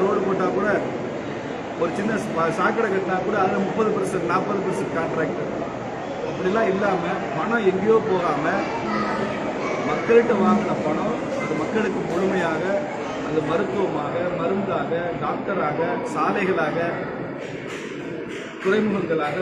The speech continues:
விமான நிலையமா, ரயில் நிலையமா, பஸ் ஸ்டாண்டா, இப்படி அவங்களுக்கு திரும்ப வரணும். ஏழைகளுக்கான வீடு, விவசாயிகளுக்கான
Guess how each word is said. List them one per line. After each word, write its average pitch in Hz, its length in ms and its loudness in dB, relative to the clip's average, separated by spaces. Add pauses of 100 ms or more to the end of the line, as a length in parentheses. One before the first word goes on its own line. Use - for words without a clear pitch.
விமான 208 260 4 (100)
நிலையமா, 170 420 2 (180)
ரயில் 208 280 4
நிலையமா, 165 360 2 (140)
பஸ் 156 160 0
ஸ்டாண்டா, 185 420 2 (960)
இப்படி 240 280 2
அவங்களுக்கு 214 380 2
திரும்ப 254 200 6 (100)
வரணும். 214 320 2 (260)
ஏழைகளுக்கான 190 540 2 (120)
வீடு, 185 260 2 (140)
விவசாயிகளுக்கான 170 760 2